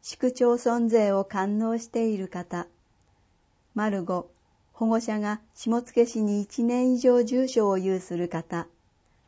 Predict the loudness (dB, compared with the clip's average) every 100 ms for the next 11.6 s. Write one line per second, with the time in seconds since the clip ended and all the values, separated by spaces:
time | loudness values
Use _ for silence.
0 | _ _ _ _ -4 -2 -2 -2 -4 -4
1 | -6 -6 _ _ _ _ _ -8 -2 0
2 | -2 -4 -4 -2 -2 -2 0 -2 -4 -10
3 | -2 0 0 0 -2 -4 -4 -6 -6 _
4 | _ -6 -2 0 -2 -2 2 4 4 4
5 | 2 0 -2 0 2 2 0 -2 -4 -2
6 | 0 0 -2 -4 -4 -6 -2 0 -2 -4
7 | -10 -10 -6 2 4 4 2 0 0 0
8 | 0 -2 -4 -6 -8 -6 -6 -8 _ _
9 | _ _ _ _ _ _ _ _ _ -10
10 | -2 0 2 2 -2 -6 -2 -2 -2 -4
11 | -4 -4 -4 -4 -4 -6